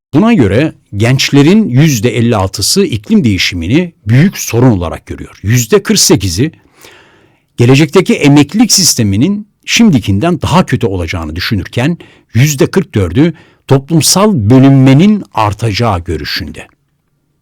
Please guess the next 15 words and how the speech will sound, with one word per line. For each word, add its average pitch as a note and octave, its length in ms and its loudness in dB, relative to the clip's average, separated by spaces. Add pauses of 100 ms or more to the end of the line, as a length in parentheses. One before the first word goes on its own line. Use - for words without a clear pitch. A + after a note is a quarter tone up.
(1300)
Araştırma F#3+ 640 2
on A#3+ 380 2
dört G#2 180 0
ile D3+ 140 0
yirmi C#3 320 2
dokuz D3+ 360 0
yaş F3+ 220 0
arasındaki G2+ 680 -6
gençlerin B2 640 -2
yaklaşık A#2 600 -4
yüzde A2+ 320 -2
altmışının C3+ 840 0 (280)
ulaşımda B2 720 0
otomobil C3 600 2
kullandıklarını, F2 920 -6